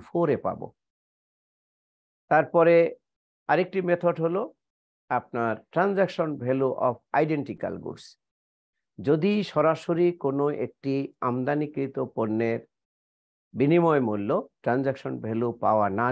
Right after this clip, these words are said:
যায়, নানান ফর্মুলা আছে, ফর্মুলা অ্যাপ্লাই করে আমাদের টার্গেট নিতে হবে যে এই পণ্যের অ্যাকচুয়াল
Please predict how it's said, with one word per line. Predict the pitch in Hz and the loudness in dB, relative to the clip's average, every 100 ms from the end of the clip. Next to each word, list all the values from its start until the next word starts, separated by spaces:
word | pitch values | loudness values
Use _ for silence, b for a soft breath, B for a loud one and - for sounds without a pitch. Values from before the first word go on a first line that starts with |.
| 98 | -2
যায়, | 90 - - _ _ _ _ _ - | -6 -8 -20 _ _ _ _ _ -4
নানান | 120 147 151 143 | 0 2 0 0
ফর্মুলা | 139 139 160 156 151 | 0 0 2 2 0
আছে, | 220 269 - | -4 -8 -4
ফর্মুলা | 131 131 135 | -2 -2 -2
অ্যাপ্লাই | 127 131 127 131 | -2 -2 -2 -2
করে | 127 185 - _ _ _ _ _ _ _ _ _ _ _ _ 143 | -4 -4 -8 _ _ _ _ _ _ _ _ _ _ _ _ -4
আমাদের | 127 120 120 | -2 -2 0
টার্গেট | 139 135 156 185 - | 2 2 2 0 -2
নিতে | 180 185 151 | -2 -2 -2
হবে | 185 233 185 | -4 -4 -4
যে | 151 | -4
এই | 135 | -4
পণ্যের | 127 120 117 - _ _ _ _ _ _ | -4 -4 -8 -10 _ _ _ _ _ _
অ্যাকচুয়াল | 117 - 160 | -4 0 2